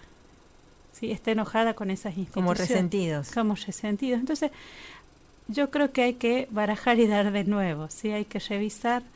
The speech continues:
Speaker 1: las bases sociales sobre las que estamos asentando esta sociedad, porque así como vamos, me parece que estamos errando el camino, ¿sí?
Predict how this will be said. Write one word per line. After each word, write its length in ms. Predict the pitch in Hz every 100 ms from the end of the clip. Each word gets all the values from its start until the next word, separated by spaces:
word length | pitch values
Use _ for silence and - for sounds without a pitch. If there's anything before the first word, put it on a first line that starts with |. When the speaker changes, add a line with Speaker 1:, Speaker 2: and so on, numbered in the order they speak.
| - - - - -
Speaker 1:
las 180 | 190
bases 460 | 196 226 226 240 214
sociales 840 | - - 202 - 233 226 196 160 -
sobre 420 | - - 175 170
las 160 | 170
que 60 | -
estamos 360 | - 185 180 170
asentando 560 | 165 180 175 190 190
esta 220 | 180 196
sociedad, 500 | 175 185 - 202 214 226
porque 380 | 202 - 208
así 360 | - 208 - 277
como 280 | - 214 202
vamos, 320 | 202 214 208
me 120 | 185
parece 380 | 160 175 175 220
que 260 | - 180 233 - - - - - - -
estamos 460 | 185 - 190 190 180
errando 400 | 175 - 185 190
el 80 | 175
camino, 540 | 185 175 180 175 160
¿sí? 220 | 156 196